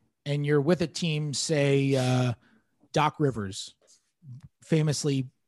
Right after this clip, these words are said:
rarely ever practices, right? Also famously coaches veteran teams and has for, like, literally a decade and a half in Boston, in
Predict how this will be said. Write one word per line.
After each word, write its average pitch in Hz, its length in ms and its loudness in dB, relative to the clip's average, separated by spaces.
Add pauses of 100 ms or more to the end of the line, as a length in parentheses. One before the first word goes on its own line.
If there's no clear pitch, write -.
rarely 143 460 6
ever 123 160 -4
practices, 104 580 -8
right? 117 240 -8 (180)
Also 208 360 0
famously 156 400 0
coaches 139 360 -2
veteran 113 360 -4
teams 98 340 -8
and 110 120 -8
has 110 260 -8
for, 113 160 -14
like, 104 200 -12 (240)
literally 113 400 -8
a 104 40 -12
decade 101 420 -12
and 95 80 -14
a 92 40 -12
half 92 340 -12
in 120 80 -8
Boston, 98 480 -12
in 101 100 -14